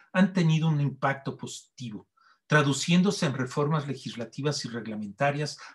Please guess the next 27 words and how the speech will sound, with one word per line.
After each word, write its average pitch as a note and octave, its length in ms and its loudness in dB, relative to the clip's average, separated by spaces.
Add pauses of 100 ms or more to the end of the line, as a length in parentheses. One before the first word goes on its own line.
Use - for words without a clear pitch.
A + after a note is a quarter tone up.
(160)
para B2+ 200 2
adecuarlas B2+ 640 0
a A#2 60 -6
los A2+ 220 -10
estándares A2+ 600 -6
interamericanos, G#2+ 1000 -14 (340)
como F#3 240 6
los C#3 200 2
derechos A#2+ 420 -4
de G#2+ 80 -6
las G2+ 180 -14
mujeres, A2+ 600 -10 (260)
derechos D3+ 420 0
de B2 100 -2
los G#2+ 120 -8
pueblos A#2 440 -10
indígenas, G2+ 640 -12 (280)
derechos E3 460 4
de C3 80 -2
los G#2+ 180 -6
migrantes, A2+ 640 -8 (200)
libertad D#3 480 2
de D3+ 40 -2
expresión, A#2+ 800 -4 (300)
tortura, D3 680 2 (220)
desaparición D3+ 720 0
forzada, C3+ 640 -2